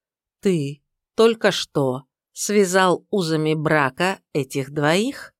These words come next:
чеканя каждое слово, произнёс Даркхан. Услышав его голос, клоун круглыми, как блюдца, глазами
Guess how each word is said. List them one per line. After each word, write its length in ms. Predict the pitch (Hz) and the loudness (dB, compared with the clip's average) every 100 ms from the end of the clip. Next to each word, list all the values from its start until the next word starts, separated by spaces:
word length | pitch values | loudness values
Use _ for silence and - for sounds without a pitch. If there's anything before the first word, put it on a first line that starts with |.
| _ _ _ _ _ _ | _ _ _ _ _ _
чеканя 500 | - 233 226 190 160 | -6 -4 2 2 2
каждое 480 | 147 170 156 147 139 | 0 0 0 2 0
слово, 480 | 127 190 214 214 214 _ _ _ - | 0 2 2 2 0 _ _ _ 0
произнёс 540 | 254 226 170 151 143 | 4 4 2 0 0
Даркхан. 720 | 165 165 - - 175 101 - _ _ _ _ _ _ _ _ _ - | 0 -2 -4 -4 -4 -4 -12 _ _ _ _ _ _ _ _ _ -10
Услышав 540 | 180 - 156 - 135 | -8 -6 -6 -6 -6
его 280 | 156 139 156 | -2 0 0
голос, 500 | 156 214 226 220 - _ _ - | 2 2 2 -2 -6 _ _ -4
клоун 380 | 247 247 202 160 | 2 4 4 0
круглыми, 520 | - 247 180 170 160 | 0 0 0 -2 -2
как 220 | 170 160 | -2 -2
блюдца, 440 | 175 220 214 - | 0 0 -2 -4
глазами 680 | 139 151 156 202 233 208 180 | -2 0 0 0 2 0 -4